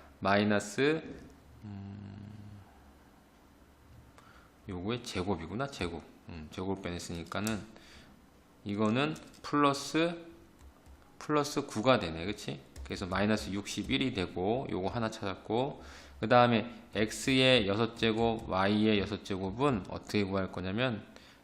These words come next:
자, X 세제곱의, 세제곱의 제곱이고, 얘는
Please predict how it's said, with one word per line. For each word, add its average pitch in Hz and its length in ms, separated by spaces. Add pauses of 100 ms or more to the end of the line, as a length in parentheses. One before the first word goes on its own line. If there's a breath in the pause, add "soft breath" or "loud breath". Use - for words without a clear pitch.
(100)
자, 90 220
X 117 680
세제곱의, 147 1000 (520)
세제곱의 135 540
제곱이고, 92 640 (460 loud breath)
얘는 110 560